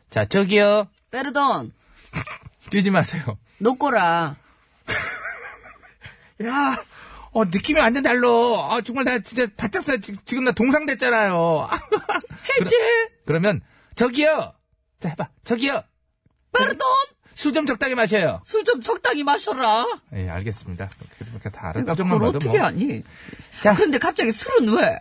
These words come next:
Speaker 1: 아, 그왜 그러냐면, 중요한 질문 주셨어요. 콜롬비아에서 교도관을 취하게 만든 뒤에 탈옥해버린 죄수들이 있거든요.
Speaker 2: 어이구.
Speaker 1: <laughs> 야,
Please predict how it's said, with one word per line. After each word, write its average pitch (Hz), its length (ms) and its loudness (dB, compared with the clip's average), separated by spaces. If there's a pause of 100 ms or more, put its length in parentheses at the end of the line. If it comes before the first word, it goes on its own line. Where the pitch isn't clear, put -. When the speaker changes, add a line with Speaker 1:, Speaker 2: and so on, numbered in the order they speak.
Speaker 1:
아, 110 260 0
그왜 131 180 -2
그러냐면, 117 640 -2 (680)
중요한 127 300 2
질문 113 200 2
주셨어요. 85 600 -4 (240)
콜롬비아에서 170 640 4
교도관을 151 500 2
취하게 294 400 0
만든 175 320 0
뒤에 180 360 0 (500)
탈옥해버린 214 560 0
죄수들이 156 380 0
있거든요. 359 360 4
Speaker 2:
어이구. 175 140 -2 (500)
Speaker 1:
<laughs> - 460 -20
야, - 80 -2